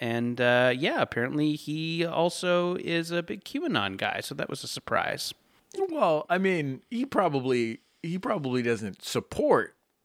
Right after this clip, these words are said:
Speaker 2: Q from QAnon. It's just that Q from QAnon probably, and again, I was urinating, so I didn't hear
Speaker 1: <laughs> Yeah.
Speaker 2: anything, probably is the next to last to get the vaccine, and the last will be podcasters.
Speaker 1: <laughs> Oh.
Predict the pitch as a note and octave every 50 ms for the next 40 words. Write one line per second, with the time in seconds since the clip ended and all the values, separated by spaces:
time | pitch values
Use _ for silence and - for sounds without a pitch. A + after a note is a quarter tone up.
0 | _ _ _ - - - C3+ A2+ G2+ - - G#2+ G#2 F#2+ - - A2+ G2 F2+ E2+
1 | E2+ E2+ F#2 A#2+ D#3 D#3+ C3 - - E3+ D#3+ - E3 C#3+ C3 A#2 - _ - -
2 | - E3 D3+ C3 - C#3 C3 - - D3 C#3 B2+ A#2+ A2+ G#2+ G2+ G2+ A2 A2+ -
3 | G3 G3 F#3+ E3 A#2+ A2+ F#2+ - G#2 G2+ G#2+ D3+ F#3+ F3 E3+ D3+ D3 A#2 G#2+ A2+
4 | B2 C#3 B2 A2+ G2+ A2+ C3 C#3+ B2 G2+ F#2+ F#2 F#2 G2 - - A#2+ G#2+ G#2+ A2+
5 | G#2 F#2 F2+ A#2+ C3+ B2+ G#2+ F#2+ F#2+ - - G2 F2+ F#2 - B2 F3+ - - F3
6 | G#3 - F#3 A3 A#3 A3+ A#3+ B3+ B3+ A#3+ G#3 F3+ F3 E3 E3 D#3+ C3+ A#2+ C#3+ D#3
7 | D3+ D#3 E3 E3+ F3+ F#3+ F#3+ - - - - - F3+ D#3+ D3 C#3+ C3 A#2 A2+ A2
8 | A2+ C#3 D3+ - - - - - - - D3+ C#3 C3+ B2+ B2 C#3 C3 - A#2+ A#2
9 | A#2 - - - B2 A2 A#2 C#3+ D3+ C#3+ C#3 C#3+ C#3 C3 A#2 G#2+ G#2+ A#2+ - -
10 | - C3 B2 B2+ C#3 C#3 - F3 F#3 F#3+ D3+ - - F2 E2 - - - - F#3
11 | - - G3+ - - - D#3+